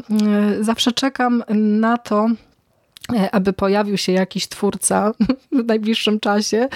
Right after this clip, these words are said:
który spróbuje ograć ten motyw w zupełnie inny sposób. I w przypadku,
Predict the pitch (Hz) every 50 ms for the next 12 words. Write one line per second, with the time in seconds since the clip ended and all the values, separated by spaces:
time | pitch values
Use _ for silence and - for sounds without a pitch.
0 | - - - - - - - - 233 233 240 226 233 240 226 - - - - 226
1 | 220 214 240 262 269 254 247 254 247 247 - 226 226 233 233 240 233 - - -
2 | 226 220 220 220 240 233 - 254 233 - - 208 208 - 208 202 - 226 220 226
3 | 220 214 214 - 226 208 208 202 196 196 - - - 190 190 175 - - 214 185
4 | - - 202 - - - - - - 226 240 240 - - 226 226 220